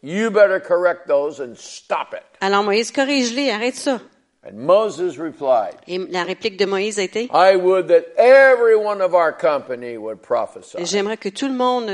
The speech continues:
Speaker 2: de, entre nous prophétise.
Speaker 1: And it's generally agreed by Bible scholars
Speaker 2: Et généralement, euh, tous les scolaires bibliques
Speaker 1: that Joel's prophecy
Speaker 2: sont d'accord pour dire que la prophétie
Speaker 1: that
Speaker 2: de
Speaker 1: shows
Speaker 2: Joël,
Speaker 1: up in Joel chapter two,
Speaker 2: qui est dans Joël deux,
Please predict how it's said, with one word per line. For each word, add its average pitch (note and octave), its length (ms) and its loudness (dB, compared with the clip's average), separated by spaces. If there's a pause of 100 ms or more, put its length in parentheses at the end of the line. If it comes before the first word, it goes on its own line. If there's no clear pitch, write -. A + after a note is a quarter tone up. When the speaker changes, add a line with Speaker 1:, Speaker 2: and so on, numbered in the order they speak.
Speaker 2:
de, F3+ 280 -4
entre F#3+ 300 -4
nous G3 160 -4
prophétise. F#3 840 -10
Speaker 1:
And F#3 120 0
it's D3 200 -6
generally G3 540 0
agreed D#3 420 -4
by C3+ 220 -2
Bible D3 500 2
scholars B2 600 -2 (160)
Speaker 2:
Et G3+ 100 -2
généralement, A3+ 760 0 (120)
euh, G3 380 -2
tous - 120 -10
les A3 220 0
scolaires G#3+ 460 -2
bibliques G3 640 -10 (180)
Speaker 1:
that E3+ 180 2
Joel's G#3+ 540 2
prophecy D3 960 -2 (400)
Speaker 2:
sont G#3 220 -6
d'accord G#3+ 300 0
pour A3 120 0
dire G#3+ 160 -2
que A3+ 80 -6
la G3+ 100 -2
prophétie G#3 440 -4
Speaker 1:
that A3 80 6
Speaker 2:
de G#3 60 6
Speaker 1:
shows G3+ 180 6
Speaker 2:
Joël, G3+ 80 4
Speaker 1:
up F#3+ 240 4
in E3 240 -6 (120)
Joel F3 400 4
chapter E3+ 480 -2
two, C#3+ 400 -8
Speaker 2:
qui - 120 -2
est G#3 40 4
dans G3+ 160 0
Joël G3 320 -2
deux, G3 280 0